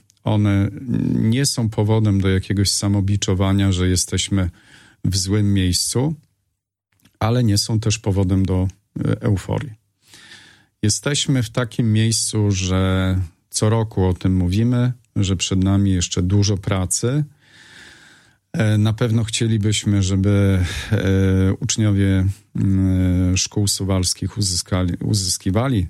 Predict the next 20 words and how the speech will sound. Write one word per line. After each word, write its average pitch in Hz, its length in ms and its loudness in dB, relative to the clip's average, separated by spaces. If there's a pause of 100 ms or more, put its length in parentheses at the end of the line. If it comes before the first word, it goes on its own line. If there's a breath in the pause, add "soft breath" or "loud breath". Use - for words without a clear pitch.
(140)
wyższe 104 420 -2
wyniki 90 460 0
niż, 90 420 -2 (840 loud breath)
e, 92 280 0
uczniowie 98 540 0
na 92 100 2
przykład 107 420 -4
szkół 95 380 -2
w 90 160 -4
Łomży. 87 460 0
No 110 160 2
do 95 140 0
tego, 98 280 -2
tak - 220 -6
jak 98 180 -4
mówiłem, 92 380 0
jeszcze 92 300 -2
troszeczkę 95 500 -2
nam 95 180 2
brakuje. 95 560 0